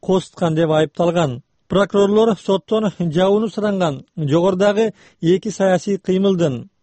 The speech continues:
жана Республика медиа тобасында иштеген сегиз гезит, жыйырма үч интернет сайттын берүүлөрүн сателлит аркылуу таратуучу К плюс телеканалынын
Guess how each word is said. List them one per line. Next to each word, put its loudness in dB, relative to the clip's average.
жана 0
Республика 2
медиа 2
тобасында -2
иштеген -2
сегиз 0
гезит, 0
жыйырма 0
үч -6
интернет -2
сайттын 0
берүүлөрүн 0
сателлит -2
аркылуу -2
таратуучу 0
К 0
плюс -2
телеканалынын 0